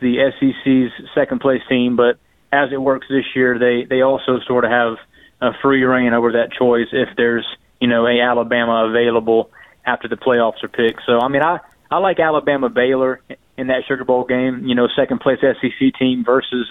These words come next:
the, um, who I, who I've deemed as the Big Twelve champion. And then Ole Miss to the Peach just, just makes sense. Um, you know, not, not too long of a trip to Atlanta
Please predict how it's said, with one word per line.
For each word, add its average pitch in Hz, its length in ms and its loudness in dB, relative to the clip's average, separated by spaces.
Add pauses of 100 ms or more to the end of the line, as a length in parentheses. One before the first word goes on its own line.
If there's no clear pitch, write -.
the, 120 220 2 (520)
um, 120 200 0
who 131 180 4
I, 131 140 0 (100)
who 131 180 0
I've 127 220 0
deemed 131 240 0
as 110 140 0
the 123 60 -4
Big 123 200 -2
Twelve 123 260 0
champion. 127 460 0 (400)
And 139 100 0
then 139 120 2
Ole 165 160 2
Miss 165 240 2
to 156 80 -10
the 139 80 2
Peach 151 440 2
just, 131 280 -2
just 135 160 -2
makes 131 280 -2
sense. 123 360 -2
Um, 120 320 -2 (400)
you 127 80 0
know, 127 100 2
not, 135 300 -2
not 139 200 -2
too 151 100 2
long 139 220 2
of 131 80 0
a - 20 -14
trip 139 200 -2
to 135 140 2
Atlanta 135 500 2